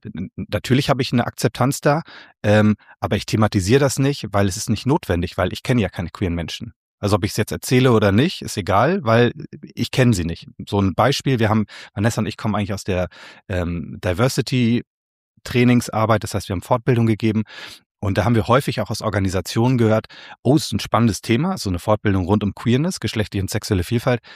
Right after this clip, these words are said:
äh, aber das betrifft uns gerade nicht.“ Also auch Jugendeinrichtungen, wo du denkst, „Ey, ihr habt, ihr schleust hier im Jahr keine Ahnung wie viele hundert Jugendliche durch, ne, rein statistisch müsste jede zehnte bis fünfzehnte Person queer sein“, so,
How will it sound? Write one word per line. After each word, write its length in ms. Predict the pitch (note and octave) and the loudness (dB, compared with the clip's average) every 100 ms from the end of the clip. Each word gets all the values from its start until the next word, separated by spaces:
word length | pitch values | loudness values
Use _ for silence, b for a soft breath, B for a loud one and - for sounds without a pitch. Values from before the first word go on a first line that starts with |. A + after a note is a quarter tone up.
| B B | B B
äh, 140 | - A2+ | 0 2
aber 320 | A#2+ A#2+ C3 | 2 4 4
das 140 | A2+ A2 | 4 -2
betrifft 420 | C3+ - E3 - | -4 -2 -2 -2
uns 180 | D#2 - | -8 -10
gerade 320 | - F2 E2 | -10 -10 -8
nicht.“ 260 | D#2+ - - - | -8 -12 -20 -4
Also 180 | G#2 | 2
auch 120 | A2+ - | 2 2
Jugendeinrichtungen, 840 | E3 D#3+ G2 F#2 F#2 F2+ - F#2+ | -2 -2 -4 -6 -10 -6 -2 0
wo 40 | |
du 80 | F#2+ | 0
denkst, 260 | G2+ G2+ - | 0 -2 -2
„Ey, 160 | G#2 | 0
ihr 60 | G#2+ | 0
habt, 140 | - | 0
ihr 120 | - | -6
schleust 440 | F#2+ - G#2+ B2+ - | -6 0 2 2 0
hier 140 | C3+ | 0
im 140 | G#2+ G#2 | 2 4
Jahr 340 | G2+ G#2+ D3 B B - F3+ | 4 4 2 B B -6 -2
keine 240 | A2+ A#2 | 2 4
Ahnung 180 | D3+ D3 | 4 4
wie 80 | A#2+ | 2
viele 240 | A#2 G#2+ | 2 4
hundert 260 | B2 A2+ F#2 | 6 4 2
Jugendliche 460 | G#3+ D#3 G2 - | -2 0 -2 -4
durch, 340 | - F2+ C#3 G#2+ | -2 0 0 0
ne, 100 | G#2 | 0
rein 160 | G#2+ | 0
statistisch 540 | - G2+ A2+ D3+ A#2 A#2 | -2 -4 -2 -2 -2 -2
müsste 380 | A#2 - G#2+ - B _ | -2 2 2 0 B _
jede 240 | A#2 A2+ | 0 0
zehnte 340 | - C3 C#3 A2+ | 0 -2 0 -4
bis 140 | G2 | -4
fünfzehnte 400 | - C#3+ C3+ A2+ | -6 -6 -6 -4
Person 380 | A#2+ G#2+ A2 G2+ _ - | 0 2 2 2 _ -20
queer 460 | - G#2 A2 C3+ | -8 0 2 2
sein“, 420 | C#3 C3+ C3+ F3 G#3 B B B | 2 2 2 -2 -8 B B B
so, 320 | - A#2 D#3 | -6 0 0